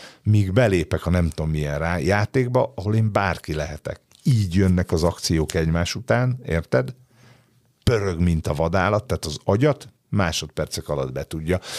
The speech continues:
hozni, és egy darabig vissza, visszaállítható,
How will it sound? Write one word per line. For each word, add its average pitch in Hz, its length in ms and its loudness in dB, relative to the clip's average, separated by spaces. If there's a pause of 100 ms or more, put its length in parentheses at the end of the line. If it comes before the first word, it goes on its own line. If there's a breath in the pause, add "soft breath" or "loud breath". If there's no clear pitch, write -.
(160 loud breath)
hozni, 85 420 2
és 92 160 2
egy 92 120 2
darabig 117 480 2
vissza, 101 560 2 (180)
visszaállítható, 85 1600 0